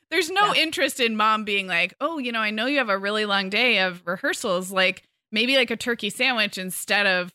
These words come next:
Speaker 1: a cup of ramen." Like, no, there's
Speaker 2: Right.
Speaker 1: no interest in that kind of advice. That it
Speaker 2: No.
Speaker 1: <laughs> falls on deaf ears.
Speaker 2: I will say, I, my kids', um, high school does have foods class. Um,
Speaker 1: Uh-huh.
Speaker 2: and I don't know if,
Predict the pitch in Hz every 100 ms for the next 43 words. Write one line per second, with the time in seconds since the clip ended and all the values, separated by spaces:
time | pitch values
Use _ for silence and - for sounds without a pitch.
0 | - 180 196 175 175 165 160 143 110 165
1 | - 160 65 175 214 233 226 214 208 190
2 | 180 190 180 175 175 151 - 165 147 143
3 | 127 - - - - - 185 202 196 156
4 | 214 208 202 185 175 120 - - 226 -
5 | _ _ _ _ - 262 262 320 - 277
6 | 226 - 208 202 214 233 - 262 - -
7 | 208 185 170 165 _ 170 - _ - 180
8 | - 170 156 156 - 170 - 180 156 156
9 | - 165 175 - 196 262 - - _ _
10 | - 190 170 160 190 214 _ _ _ _
11 | _ _ 190 180 170 160 165 156